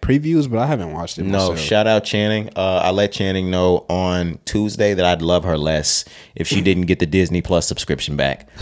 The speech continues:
Speaker 2: Uh, she, she renewed it. She reinstated it. I love her just the same now.
Speaker 1: Oh, shit.
Speaker 2: Um, so I have a lot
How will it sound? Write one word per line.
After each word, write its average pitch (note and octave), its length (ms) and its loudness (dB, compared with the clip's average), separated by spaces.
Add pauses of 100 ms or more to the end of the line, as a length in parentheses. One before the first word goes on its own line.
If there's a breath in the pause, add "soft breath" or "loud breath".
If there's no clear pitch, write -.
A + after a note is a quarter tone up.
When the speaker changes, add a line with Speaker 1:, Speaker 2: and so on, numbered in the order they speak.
(300 loud breath)
Speaker 2:
Uh, F2 380 0
she, G2+ 300 -2
she - 180 0
renewed G#2+ 500 2
it. G#2+ 180 -2
She - 140 -6
reinstated F#2 760 0
it. F2+ 60 4
I E2 100 0
love F2 260 0
her F2 100 2
just E2 300 -2
the E2 60 -6
same D#2 360 0
now. D#2 260 -2
Speaker 1:
Oh, G2+ 320 -6
shit. - 140 -8
Speaker 2:
Um, D#2+ 300 0
so - 220 -4
I D#2+ 100 0
have C#3 180 0
a A2 80 2
lot F#2 500 0